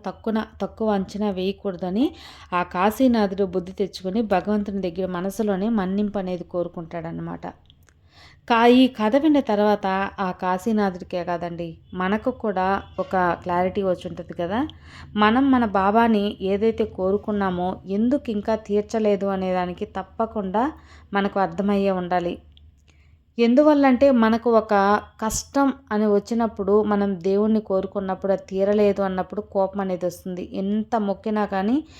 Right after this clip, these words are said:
"ఎన్ని రోజులు నా కష్టం తీరలేదు" అని. కానీ భగవంతుడికి తెలుసు, ఆ కష్టం ఇప్పుడు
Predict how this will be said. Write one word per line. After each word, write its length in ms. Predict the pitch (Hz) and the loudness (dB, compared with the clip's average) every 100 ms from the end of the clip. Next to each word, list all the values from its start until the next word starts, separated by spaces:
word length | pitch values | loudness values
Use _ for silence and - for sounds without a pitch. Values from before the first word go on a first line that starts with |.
| - - | -20 -4
"ఎన్ని 240 | 208 214 247 | 2 4 6
రోజులు 420 | 220 220 233 233 | 6 6 6 4
నా 100 | 208 | 0
కష్టం 400 | 185 180 - 202 | 0 -6 -4 -6
తీరలేదు" 500 | 185 180 185 180 175 | -4 -6 -2 -2 -4
అని. 240 | 175 175 - - | -10 -12 -14 -12
కానీ 580 | 190 185 214 202 196 202 - | -4 0 2 2 0 -4 -8
భగవంతుడికి 540 | 180 180 190 208 214 190 | -2 0 2 2 0 -2
తెలుసు, 460 | 190 175 175 175 - - - - - - | -4 -8 -8 -8 -10 -20 -20 -20 -6 0
ఆ 160 | 202 | 2
కష్టం 460 | 214 208 - 285 285 | 2 0 0 0 4
ఇప్పుడు 540 | 254 - 240 220 202 | 2 2 4 6 6